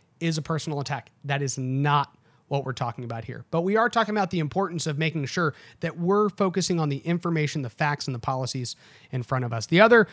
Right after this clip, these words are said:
promise is that we're all, we'll always be trustworthy with the facts in context. And this actually, I think, really,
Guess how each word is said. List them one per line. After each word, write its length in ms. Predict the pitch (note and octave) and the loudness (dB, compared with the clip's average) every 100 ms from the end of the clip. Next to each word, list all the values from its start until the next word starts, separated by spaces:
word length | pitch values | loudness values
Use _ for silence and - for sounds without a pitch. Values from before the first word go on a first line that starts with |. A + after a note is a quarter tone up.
| - - - | -6 -14 2
promise 420 | G#3+ G#3 F#3 - | 6 6 4 2
is 120 | E3+ | 2
that 120 | F3 | 2
we're 140 | E3+ - | 2 0
all, 300 | F#3+ F#3+ G3 | 6 6 6
we'll 220 | F#3 F3 | 4 6
always 320 | E3 G#3 G#3 | 8 10 8
be 100 | E3+ | 6
trustworthy 560 | D3 G3+ G3 G#3 G3 G3+ | 4 4 4 4 4 4
with 140 | F3 | 2
the 100 | E3+ | 2
facts 340 | - F3+ F3+ F#3+ | 4 4 4 2
in 180 | F#3+ | 2
context. 640 | F3+ F#3+ G3+ G3 C#3 - - | 2 6 6 6 0 0 2
And 100 | D#3 | 6
this 160 | F3+ | 6
actually, 320 | F3+ E3+ - E3+ | 6 6 6 6
I 60 | |
think, 220 | D#3 F3 | 6 4
really, 320 | D#3+ E3+ F3 | 6 6 6